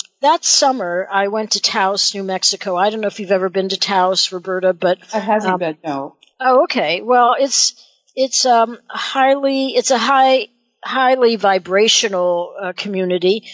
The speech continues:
Speaker 1: Um, it's very spiritual. There are a lot of artists and writers and musicians.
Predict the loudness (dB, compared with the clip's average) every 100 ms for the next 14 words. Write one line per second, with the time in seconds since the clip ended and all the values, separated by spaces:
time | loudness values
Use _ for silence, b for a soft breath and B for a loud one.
0 | B B B -2 2 4 4 2 -2 -12
1 | _ _ _ _ _ -10 -2 0 0 -2
2 | -2 -2 -2 -2 -2 -2 0 0 0 -2
3 | -2 -2 0 -2 -2 -2 -2 0 -2 -2
4 | -2 -4 -2 -2 -2 -4 -4 -6